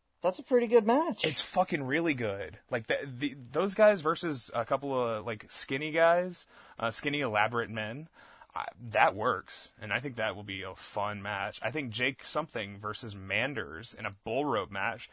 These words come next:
Speaker 2: He's
Speaker 1: That
Speaker 2: gonna,
Speaker 1: sh-, that has to deliver. I
Speaker 2: gonna
Speaker 1: would be
Speaker 2: kick
Speaker 1: shocked.
Speaker 2: fucking ass.
Speaker 1: Yeah. Um, there's a Kylie Ray match here. Let's not talk about it.
Speaker 2: What's,
Speaker 1: Even though
Speaker 2: what's
Speaker 1: we, we,
Speaker 2: Kylie
Speaker 1: we
Speaker 2: Ray?
Speaker 1: talked about
Speaker 2: Oh!
Speaker 1: Akeem Zane before.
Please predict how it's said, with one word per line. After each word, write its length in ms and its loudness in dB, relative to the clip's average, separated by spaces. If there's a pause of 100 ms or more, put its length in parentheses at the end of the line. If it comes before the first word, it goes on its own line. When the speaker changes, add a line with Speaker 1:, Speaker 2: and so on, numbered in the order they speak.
Speaker 2:
He's 80 -20
Speaker 1:
That 140 10
Speaker 2:
gonna, 100 2
Speaker 1:
sh-, 280 0
that 160 6
has 380 8
to 80 -14
deliver. 440 -4
I 40 6
Speaker 2:
gonna 120 10
Speaker 1:
would 80 2
be 60 0
Speaker 2:
kick 120 6
Speaker 1:
shocked. 260 4
Speaker 2:
fucking 380 2
ass. 720 -2
Speaker 1:
Yeah. 300 8 (280)
Um, 760 10
there's 200 2
a 40 -2
Kylie 340 8
Ray 180 4
match 280 2
here. 240 2
Let's 160 2
not 140 6
talk 220 10
about 280 4
it. 120 -4 (160)
Speaker 2:
What's, 180 0
Speaker 1:
Even 180 0
though 120 10
Speaker 2:
what's 140 4
Speaker 1:
we, 60 -4
we, 100 2
Speaker 2:
Kylie 120 0
Speaker 1:
we 60 -2
Speaker 2:
Ray? 60 2
Speaker 1:
talked 240 10
about 220 12
Speaker 2:
Oh! 180 12
Speaker 1:
Akeem 100 2
Zane 200 -2
before. 560 6